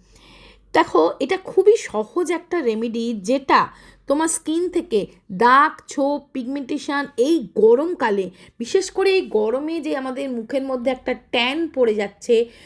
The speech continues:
স্কিনটা কালচে ছোপ হয়ে যাচ্ছে, প্রচণ্ড পরিমাণ ঘাম হচ্ছে এবং তার ফলে একটা ক্লান্তির ছাপ এসে যাচ্ছে, এই সব কিছু দূর করবে এবং, উম, ফেসের মধ্যে একটা গ্লো এনে দেবে। তার জন্য সবার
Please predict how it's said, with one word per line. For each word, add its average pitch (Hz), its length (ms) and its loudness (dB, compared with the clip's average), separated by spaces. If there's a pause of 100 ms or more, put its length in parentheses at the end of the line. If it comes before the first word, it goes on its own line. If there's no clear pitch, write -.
স্কিনটা 294 480 -4 (160)
কালচে 269 420 2
ছোপ 302 420 -6
হয়ে 226 220 0
যাচ্ছে, 220 320 -4
প্রচণ্ড 294 500 -6
পরিমাণ 285 440 -4
ঘাম 208 380 -4 (120)
হচ্ছে 208 360 -2 (480)
এবং 277 160 4 (160)
তার 247 240 4
ফলে 320 180 -2
একটা 330 260 -4 (140)
ক্লান্তির 208 520 -4
ছাপ 180 300 -6
এসে 180 180 -10
যাচ্ছে, 175 300 -6 (420)
এই 254 120 0 (120)
সব 277 160 0 (120)
কিছু 370 260 0
দূর 240 320 -2
করবে 285 380 -4 (420)
এবং, 226 260 6 (360)
উম, 202 260 -2 (240)
ফেসের 226 420 2
মধ্যে 226 220 -2
একটা 233 200 -6 (240)
গ্লো 202 280 2
এনে 143 200 -8
দেবে। 123 260 -8 (840)
তার 294 280 4
জন্য 359 300 -2 (300)
সবার 254 400 -2